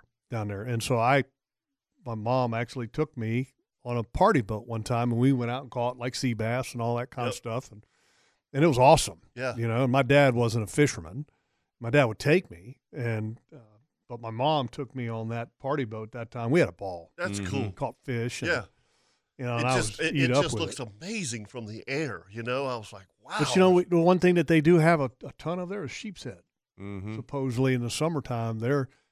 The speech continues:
Speaker 1: sheep's head fishing, they, and they use a lot of those sand fleas.
Speaker 2: Mm-hmm.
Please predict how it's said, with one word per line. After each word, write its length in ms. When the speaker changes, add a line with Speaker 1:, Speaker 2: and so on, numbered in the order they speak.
Speaker 1:
sheep's 320
head 280
fishing, 380
they, 260
and 140
they 80
use 300
a 60
lot 360
of 80
those 240
sand 320
fleas. 240
Speaker 2:
Mm-hmm. 280